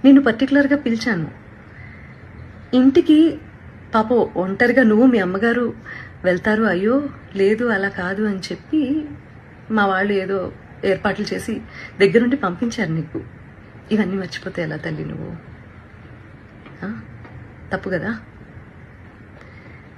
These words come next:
కీరవాణి గారు, పెళ్లి గురించి, అందులో కచేరీ గురించి మాట్లాడారు అని చెప్పి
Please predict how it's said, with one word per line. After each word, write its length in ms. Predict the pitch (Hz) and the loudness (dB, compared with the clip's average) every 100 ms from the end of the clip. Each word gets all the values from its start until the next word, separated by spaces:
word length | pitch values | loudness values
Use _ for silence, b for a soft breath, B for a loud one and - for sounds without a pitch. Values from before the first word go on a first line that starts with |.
| - | -4
కీరవాణి 360 | 233 285 330 277 | 4 8 8 8
గారు, 440 | 185 151 170 302 - - - - - - - - - - - - - - - - - - - - - | 4 0 -4 -6 -8 -18 -20 -20 -20 -20 -20 -20 -20 -20 -20 -20 -20 -20 -20 -20 -20 -20 -20 -20 2
పెళ్లి 240 | 277 285 311 | 8 10 10
గురించి, 640 | 302 285 262 - 277 262 - - - | 8 8 6 6 4 4 -2 -2 2
అందులో 280 | 240 269 | 4 4
కచేరీ 420 | 269 233 233 233 233 | 4 2 0 0 0
గురించి 480 | 226 214 208 - | 0 -2 -2 -2
మాట్లాడారు 600 | 214 185 190 208 196 196 | -2 -2 -2 -2 0 0
అని 200 | 190 180 170 | 0 -2 -4
చెప్పి 560 | 175 - 220 208 180 156 | -8 -4 -4 -2 -2 -4